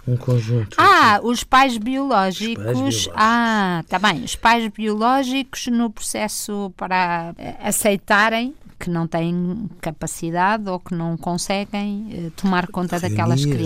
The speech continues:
Speaker 2: crianças.
Speaker 1: competências para
Speaker 2: Exatamente.
Speaker 1: E diz ela que, eh, há um tempo para sermos crianças e há um tempo tão indispensável que a determinada altura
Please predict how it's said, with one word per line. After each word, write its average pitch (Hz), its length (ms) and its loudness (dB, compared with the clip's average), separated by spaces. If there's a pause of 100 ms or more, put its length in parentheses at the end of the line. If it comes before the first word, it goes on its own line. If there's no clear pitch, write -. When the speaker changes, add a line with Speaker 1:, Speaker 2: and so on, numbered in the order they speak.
Speaker 2:
crianças. 120 160 0
Speaker 1:
competências 107 680 -4
para - 140 -8
Speaker 2:
Exatamente. 156 600 -4 (560)
Speaker 1:
E 185 120 4
diz 170 240 2
ela 120 260 2
que, 139 460 -2 (240)
eh, 127 140 -2 (100)
há 131 120 0
um 131 180 2
tempo 135 460 2 (100)
para 92 240 -10
sermos - 420 -10
crianças 120 600 2
e 147 80 4
há 143 40 6
um 147 80 6
tempo 117 340 2
tão 123 160 2
indispensável 107 920 0 (640)
que 196 340 -6
a 151 40 2
determinada 127 760 2
altura 113 540 -2